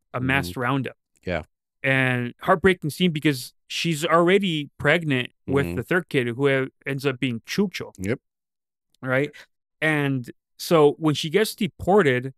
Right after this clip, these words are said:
Speaker 1: I like J-Lo's acting in it, so it looks very good.
Speaker 2: Mm-hmm.
Speaker 1: Um, the part I don't like, though, my little nitpick in this, is that they make it to, uh, to seem like it's a journey for her to get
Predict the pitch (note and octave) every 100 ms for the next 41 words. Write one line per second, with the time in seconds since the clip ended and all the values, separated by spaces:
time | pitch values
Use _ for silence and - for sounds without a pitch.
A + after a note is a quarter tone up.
0 | _ - D3+ E3+ F#3+ F#3+ F#3+ G3 D3+ C3+
1 | C#3+ F3 E3+ F#3+ G#3+ - D3+ C3 C#3 D3
2 | - D3 D3 D#3 B2+ B2+ G3+ B3 G#2 G#2
3 | F#2+ G2+ - D#3 D3+ D3+ D3+ - - G3
4 | - B2 - C3 F3 D3 B2 - B2+ A#2+
5 | B2+ B2+ D#3 C3+ D3 - C#3+ C3 B2 A#2
6 | - C#3+ B2+ C3+ B2 - C#3 C3+ D#3+ -
7 | G#3+ G3+ - _ - F3+ D3+ C#3 C3 A#2
8 | _ _ _ _ _ - C#3+ - C#3+ -
9 | E3+ F3+ D3 C#3 C#3 B2+ - E3 F3 D3+
10 | C3+ - _ _ - C3+ D#3+ D3 B2+ D#3
11 | C#3+